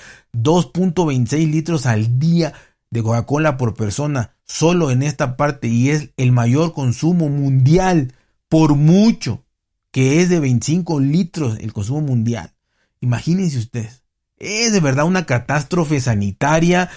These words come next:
una catástrofe ecológica. Se me, se me había olvidado, se me había olvidado. Ya les había dicho que es el estado más pobre y que ganan en promedio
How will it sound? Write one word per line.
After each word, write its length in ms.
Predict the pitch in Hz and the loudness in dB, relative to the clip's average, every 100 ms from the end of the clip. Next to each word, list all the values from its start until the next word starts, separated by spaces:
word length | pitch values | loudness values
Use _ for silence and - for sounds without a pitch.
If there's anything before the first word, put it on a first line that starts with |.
| - _ | -20 _
una 280 | 127 147 147 | -4 -2 0
catástrofe 540 | 123 120 131 143 120 | -2 0 -2 -2 -2
ecológica. 960 | 120 101 107 147 - 185 156 - 190 180 - | -2 -4 -4 -2 0 -2 -2 -2 0 -2 -2
Se 100 | 156 | 0
me, 220 | 143 135 | 0 -2
se 160 | - 139 | -2 0
me 80 | 135 | 2
había 160 | 135 | 2
olvidado, 600 | 175 165 135 131 147 135 | 4 4 2 0 -2 -6
se 120 | 113 | -6
me 80 | 104 | -4
había 160 | 104 120 | -2 0
olvidado. 720 | 139 131 110 117 135 110 - _ _ _ | 0 0 -2 -4 -8 -10 -16 _ _ _
Ya 140 | 131 196 | 0 2
les 140 | 247 | 2
había 180 | 202 208 | 2 2
dicho 360 | 202 190 226 | 2 2 0
que 100 | 175 | 0
es 80 | 165 | 2
el 100 | 180 | 2
estado 280 | 143 135 151 | 2 2 2
más 200 | 156 139 | 2 0
pobre 500 | - 170 135 95 87 _ | 0 0 2 -2 -6 _
y 140 | 117 | -4
que 120 | 120 | -2
ganan 320 | 120 147 170 170 | 0 2 2 0
en 140 | 151 | 0
promedio 720 | 127 123 165 165 151 131 131 | 0 2 2 4 4 2 -2